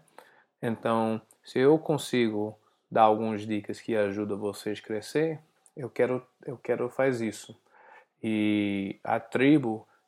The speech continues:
todos os tribos que tão a-, tão abertos hoje, estão ajudando pessoas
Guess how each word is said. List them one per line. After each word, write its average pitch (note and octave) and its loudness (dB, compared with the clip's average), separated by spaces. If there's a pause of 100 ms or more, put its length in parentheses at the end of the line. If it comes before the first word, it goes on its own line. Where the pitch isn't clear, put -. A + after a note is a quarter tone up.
todos E3 6
os B2+ 0
tribos A#2 -2
que A#2 -8
tão G#2+ -2
a-, A2 0
tão A#2 -2
abertos G#2 0
hoje, A2 4 (140)
estão B2 -4
ajudando A#2+ -2
pessoas B2 -4